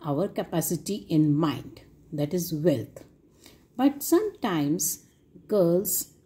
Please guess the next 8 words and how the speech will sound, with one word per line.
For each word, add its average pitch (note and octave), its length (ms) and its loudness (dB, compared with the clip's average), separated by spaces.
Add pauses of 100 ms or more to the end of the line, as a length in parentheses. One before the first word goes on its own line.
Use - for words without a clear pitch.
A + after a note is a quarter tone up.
(140)
do C4 240 6
such E4 360 2
fashion E3 760 -2 (380)
that B3 300 2 (100)
embarrasses D#3+ 960 2
them, D#3+ 560 2 (640)
not A#3 320 2
only, D#3+ 420 2